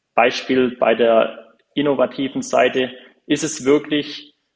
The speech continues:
ein Produkt, welches wir langfristig verwenden können und auch jetzt am Markt so noch nicht vorhanden ist.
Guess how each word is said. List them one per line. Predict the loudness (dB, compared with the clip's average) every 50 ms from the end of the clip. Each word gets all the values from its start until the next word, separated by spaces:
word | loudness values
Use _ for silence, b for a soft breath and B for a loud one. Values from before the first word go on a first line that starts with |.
| _ _
ein | -6 -6 -6 -2
Produkt, | 0 -2 0 2 0 0 0 -4 -10 -16 -6
welches | -2 0 0 0 -2 -6 -4
wir | -4 -2 -2
langfristig | 0 0 -2 -2 -4 -4 -6 -6 -6 -6 -6 -6 -8 -12 -8
verwenden | -8 -6 -4 -2 -2 -4 -4 -8 -10
können | -6 -4 -4 -2 -2 -4 -4
und | -4 -4 -4 -4 -2 -2
auch | -2 -2 -2
jetzt | -4 -4 -2 -2 -2 -2 -2 -2
am | -2 0 0
Markt | 0 -2 -2 -4 -8
so | -10 -8 -8
noch | -8 -6 -6
nicht | -6 -8 -8 -6
vorhanden | -6 -6 -4 -2 -2 -2 -2 -4 -4 -6 -6
ist. | -8 -10 -12 -14 -18 -20